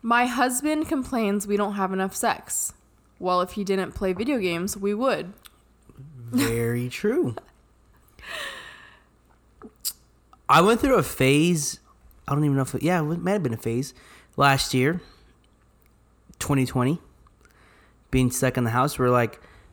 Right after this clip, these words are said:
Speaker 2: I'd put the kids to bed and just, like, play video games till two in the morning,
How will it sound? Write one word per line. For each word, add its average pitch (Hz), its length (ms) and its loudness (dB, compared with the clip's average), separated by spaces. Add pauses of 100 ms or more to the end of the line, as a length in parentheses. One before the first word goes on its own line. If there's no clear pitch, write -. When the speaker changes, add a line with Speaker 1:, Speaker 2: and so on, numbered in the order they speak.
(160)
Speaker 2:
I'd 151 220 0
put 208 140 4
the 185 80 2
kids 147 220 0
to 156 40 -2
bed 180 200 4
and 180 160 2
just, 139 180 2
like, 123 200 0
play 127 220 2
video 120 320 4
games 117 320 0
till 117 120 0
two - 180 -2
in 113 60 2
the 110 60 0
morning, 92 320 -4